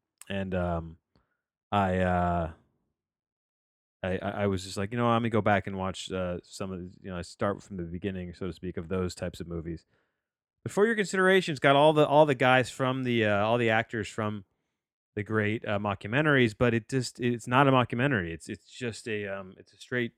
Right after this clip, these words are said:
shot. You know, it's, it's, um, it's weird because it's, it's, it's, it's, uh, labeled as a mockumentary on Wikipedia, but it, it's not a mockumentary. They don't, all of the, all of the, um, interviews are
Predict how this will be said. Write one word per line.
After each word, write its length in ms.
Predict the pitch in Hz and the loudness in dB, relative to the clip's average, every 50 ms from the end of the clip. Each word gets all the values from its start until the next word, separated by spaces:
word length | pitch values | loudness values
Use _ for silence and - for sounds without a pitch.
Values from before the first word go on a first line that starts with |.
| _ _ _ _ _ _ _ _ _ - | _ _ _ _ _ _ _ _ _ -16
shot. 420 | - - 147 127 131 110 92 95 110 | -6 0 2 4 4 4 2 0 -4
You 60 | 110 | -6
know, 120 | 107 101 104 | -4 -4 -4
it's, 200 | 104 98 - - | -6 -6 -8 -10
it's, 280 | - 113 107 - - | -8 -8 -8 -6 -2
um, 380 | - 110 101 101 98 95 95 87 _ _ _ _ _ _ _ _ _ _ _ _ _ _ _ _ _ _ _ _ | 0 2 2 2 0 -2 -4 -12 _ _ _ _ _ _ _ _ _ _ _ _ _ _ _ _ _ _ _ _
it's 180 | - 127 117 - | -6 -6 -2 4
weird 200 | 135 180 208 202 | 8 10 10 10
because 240 | 175 151 160 151 143 | 10 8 6 6 6
it's, 200 | 143 131 - - - | 4 4 2 -2 -6
it's, 340 | 131 139 123 - - - - _ _ _ _ - | -2 -2 -2 -2 -6 -12 -14 _ _ _ _ -6
it's, 180 | 151 123 - - _ _ _ _ _ _ _ - | -6 -6 -6 -8 _ _ _ _ _ _ _ -4
it's, 260 | 127 120 - - - | -4 -4 -2 0 2
uh, 580 | 127 127 123 117 113 113 113 110 107 107 104 101 - | 4 6 6 8 8 8 8 6 6 4 2 0 2
labeled 320 | 117 135 160 175 180 175 | 6 8 8 8 8 6
as 100 | 156 143 | 4 4
a 40 | 156 | 4
mockumentary 520 | 143 139 135 - 139 139 139 135 135 135 | 4 4 4 4 4 2 4 4 4 4
on 120 | 127 123 123 | 4 4 4
Wikipedia, 440 | 127 123 - - - 208 226 233 | 2 0 0 0 0 2 4 4
but 120 | 147 113 117 | 6 6 6
it, 140 | 120 127 - | 6 4 2
it's 220 | - 139 135 - - | 0 -2 -2 -2 -2
not 240 | 143 147 156 165 160 | 0 2 2 4 4
a 20 | |
mockumentary. 580 | 156 151 143 131 - 139 147 170 180 143 85 85 | 4 2 2 2 2 0 0 0 0 0 0 0
They 100 | 87 101 | 0 0
don't, 220 | 110 127 127 - - 117 - - | 0 -2 -2 -4 -8 -14 -12 -6
all 200 | - 120 131 147 156 | 0 2 4 4 2
of 80 | 143 131 | 2 -2
the, 100 | 139 - | -6 -2
all 200 | 123 131 151 160 | 0 2 2 2
of 100 | 151 143 | 2 0
the, 220 | 139 143 139 131 131 | -2 -2 0 2 2
um, 380 | 123 117 113 110 110 107 104 98 _ _ _ _ _ _ _ _ _ _ _ _ _ _ _ _ - | 2 2 0 -4 -6 -8 -10 -14 _ _ _ _ _ _ _ _ _ _ _ _ _ _ _ _ -4
interviews 600 | 147 170 180 170 160 135 120 120 117 117 110 110 | -2 0 0 0 0 0 0 0 0 -2 -4 -6
are 520 | - 120 117 117 113 110 107 107 104 101 | -4 -2 0 0 0 0 0 -2 -4 -6